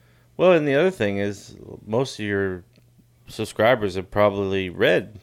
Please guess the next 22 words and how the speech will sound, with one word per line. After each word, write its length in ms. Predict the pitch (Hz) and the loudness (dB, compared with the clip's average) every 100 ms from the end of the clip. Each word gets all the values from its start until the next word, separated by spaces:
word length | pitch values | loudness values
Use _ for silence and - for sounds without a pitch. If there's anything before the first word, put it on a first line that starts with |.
| - | -8
most 340 | 95 92 - | -4 -4 -6
of 60 | 87 | -4
those 220 | 90 90 | -4 -4
'cause 220 | - 90 | -10 -10
they've 180 | 92 87 | -8 -6
read 200 | 90 92 | -2 -2
all 180 | 87 87 | -2 -4
of 100 | 87 | -6
your, 260 | 87 85 - _ _ - - _ _ - | -8 -8 -10 _ _ -20 -20 _ _ -8
'cause 180 | 117 | -6
you, 180 | 123 120 - | -4 -8 -8
you've 260 | 113 110 95 | -8 -8 -10
sent 300 | _ - 143 | _ 0 0
'em 60 | 123 | 2
before 460 | 101 - 156 117 95 | -4 -2 0 2 2
as, 180 | 92 90 | -2 -6
as 380 | 98 95 90 | -6 -4 -4
the, 180 | 90 87 | -8 -6
as 180 | 101 92 | -6 -6
a 60 | 90 | -8
newsletter, 580 | 117 156 92 82 85 85 | -8 -8 -8 -10 -8 -8
right? 240 | 87 101 | -10 -12